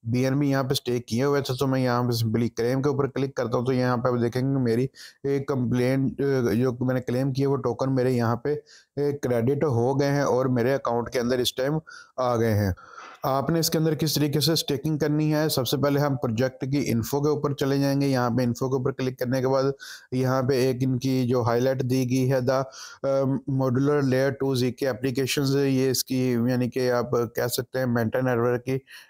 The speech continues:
हेडलाइन है कि ये किस तरीके से काम करता है। यहाँ पे इनकी वेबसाइट, व्हाइट पेपर, मेंटा रिसर्च रिपोर्ट,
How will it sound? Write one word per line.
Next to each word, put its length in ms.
हेडलाइन 580
है 120
कि 80
ये 120
किस 260
तरीके 260
से 160
काम 280
करता 260
है। 120
यहाँ 160
पे 140
इनकी 220
वेबसाइट, 580
व्हाइट 400
पेपर, 420
मेंटा 360
रिसर्च 380
रिपोर्ट, 560